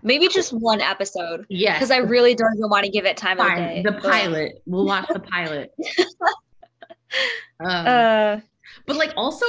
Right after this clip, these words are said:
Speaker 2: I just forgot to say, I forgot to say this, but, like, <laughs> someone posted on TikTok saying, like, um, like, typically, like, if you have, like, a Black character that's on a white show and you have them on there and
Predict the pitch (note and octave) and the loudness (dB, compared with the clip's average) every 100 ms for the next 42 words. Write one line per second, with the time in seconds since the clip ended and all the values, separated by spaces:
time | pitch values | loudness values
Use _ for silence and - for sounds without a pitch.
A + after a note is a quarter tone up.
0 | - A#3+ C#4+ E4 C4 B3 A3+ A3 G#3 F#3+ | -2 -4 -4 -8 -6 -6 -8 -6 -4 -2
1 | F#3 G#3 G3 F#3 D#3+ D3 E3+ - C#3+ E3+ | -4 -6 -8 -8 -8 -8 -10 -8 -4 -4
2 | - _ _ _ _ _ - G3+ B3+ - | -6 _ _ _ _ _ -12 -12 -12 -14
3 | - B3+ A3 B3 B3+ A3 - A3+ G#3 G3 | -8 -4 -2 -2 -2 -4 -6 -6 -6 -6
4 | G3 F#3+ F3 F3+ E3+ E3 - D#3+ D#3+ D#3 | -8 -6 -8 -6 -8 -6 -6 -6 -6 -12
5 | D3+ - _ - - _ - E3 F3 D3 | -14 -16 _ -20 -20 _ -8 -4 -2 -2
6 | D3 D3 E3 F3 _ _ _ _ _ _ | -4 -8 -12 -16 _ _ _ _ _ _
7 | _ _ _ _ _ _ - - F#3+ - | _ _ _ _ _ _ -12 -4 -2 -4
8 | - - F3 G#3+ A3 G3+ F3+ - F3 G3+ | -10 -6 -6 -4 -2 -2 -2 -4 -8 -8
9 | F#3+ F#3 F#3 E3+ D#3+ D3 C#3 C#3+ - - | -6 -4 -4 -6 -8 -10 -8 -8 -8 -8
10 | D#3+ E3 E3 D#3 - D#3+ D#3+ D3 C#3+ D3+ | -8 -8 -10 -10 -8 -8 -6 -6 -6 -6
11 | - - - C#3+ C#3+ D#3 F3 - - - | -8 -12 -8 -6 -6 -8 -10 -14 -20 -20
12 | - A3 A3+ A3 - F3+ F3+ G3 G3 G3+ | -6 0 2 0 -4 -2 -2 -2 -4 -6
13 | F#3+ D3+ D#3 D#3+ E3 E3 E3 - D#3+ D#3+ | -6 -10 -10 -6 -4 -4 -4 -6 -6 -8